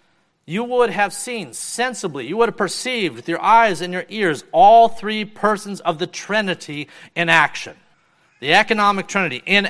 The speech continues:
action there at this moment.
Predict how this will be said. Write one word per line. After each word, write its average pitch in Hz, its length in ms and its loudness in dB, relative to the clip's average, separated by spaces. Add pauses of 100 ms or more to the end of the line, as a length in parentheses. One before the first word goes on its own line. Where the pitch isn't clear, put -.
action 180 520 2
there 156 280 -2
at 143 340 -2 (200)
this 135 420 -8 (500)
moment. - 500 -6